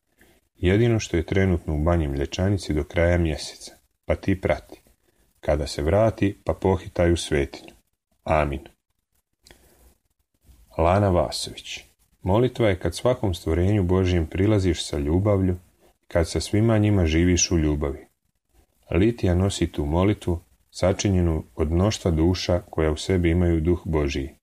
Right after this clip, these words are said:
U svom molitvenom hodu ona pazi i dotiče sve kraj čega prolazi, oživljavajući sva čula, oživljavajući duhom Božijim.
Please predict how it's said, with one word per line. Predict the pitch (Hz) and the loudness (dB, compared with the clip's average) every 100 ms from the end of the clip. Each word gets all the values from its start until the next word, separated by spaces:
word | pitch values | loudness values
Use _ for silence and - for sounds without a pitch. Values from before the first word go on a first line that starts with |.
| _ _ _ _ _ _ _ | _ _ _ _ _ _ _
U | - | -10
svom | - 101 107 92 | -6 0 2 2
molitvenom | 95 110 - 85 76 | 2 0 -2 -4 -4
hodu | 71 - 87 110 107 - _ _ | -6 0 2 2 0 -6 _ _
ona | 87 80 80 | -4 -4 -2
pazi | - 104 110 101 | 0 0 2 2
i | 76 | 2
dotiče | 82 101 107 - 82 - _ _ | 0 0 -2 -2 -4 -6 _ _
sve | - - 127 | -8 -2 0
kraj | 107 80 | 2 0
čega | - 87 90 | 2 2 2
prolazi, | - 80 78 69 - - _ _ _ _ _ | 0 0 0 -2 -6 -20 _ _ _ _ _
oživljavajući | - 82 78 80 85 92 95 87 - | -4 0 0 2 2 4 2 -2 -6
sva | - 117 | -2 -2
čula, | - - 71 71 - _ | -2 -2 -2 -4 -10 _
oživljavajući | - 78 76 73 78 95 110 95 - | -4 -2 0 0 2 2 2 0 -2
duhom | 82 90 - 90 | 0 0 0 0
Božijim. | 78 73 67 64 | 0 -2 -4 -8